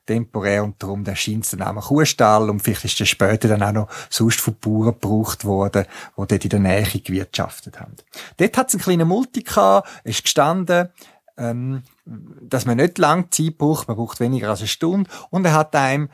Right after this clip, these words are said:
zu zwei, drei speziellen Orten noch geführt, wo man vielleicht, wenn man einfach das, äh, den Kuhstallweg besichtigen, gemäss, ähm, Reiseführer nicht hingegangen wäre. Und den habe ich jetzt noch witzig versteckt gefunden und auch die Führung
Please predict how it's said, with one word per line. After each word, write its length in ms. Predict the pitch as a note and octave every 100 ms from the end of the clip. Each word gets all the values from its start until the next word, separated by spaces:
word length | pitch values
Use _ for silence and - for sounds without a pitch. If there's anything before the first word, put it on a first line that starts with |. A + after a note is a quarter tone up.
| _
zu 140 | - C3+
zwei, 380 | - B2 A#2+ D3
drei 340 | C3+ C3+ C#3+
speziellen 540 | C3+ A2 - A#2 A2
Orten 300 | C3+ G3 -
noch 120 | F#3 F3+
geführt, 640 | - D#3+ D3 D3+ D3+ - - _
wo 120 | A2
man 140 | A#2 A2+
vielleicht, 520 | - A2+ B2+ - -
wenn 120 | A2+
man 100 | A2
einfach 280 | A2 B2+ - - - - - _ _
das, 220 | - - B2
äh, 200 | G#2+ G2+
den 100 | -
Kuhstallweg 800 | C3 E3 - C#3 C#3 C3 B2+ B2+
besichtigen, 580 | B2 B2+ - - B2
gemäss, 680 | G#2+ A2+ A2 A2 A#2 - - - - - -
ähm, 540 | - G2 G2 G#2 G#2 G2+ _ -
Reiseführer 760 | G#2 A#2+ C3 A#2 A2 G#2+ G#2
nicht 220 | G#2+ D#3+ F3
hingegangen 580 | F#3+ - C#3 D3+ D3
wäre. 440 | B2+ A2+ A2+ A#2+ A#2+ - - _
Und 240 | A2+ A2
den 100 | A#2+
habe 100 | A#2+
ich 100 | B2+
jetzt 120 | A#2+
noch 120 | A#2+ G#2
witzig 340 | G#2 - -
versteckt 460 | G#2 - F3+ - -
gefunden 500 | - E3+ D#3+ D3+ B2
und 180 | A#2+ A2+
auch 340 | G#2 G#2+ A2 - -
die 40 |
Führung 480 | - A2+ A2+ A#2+ A#2+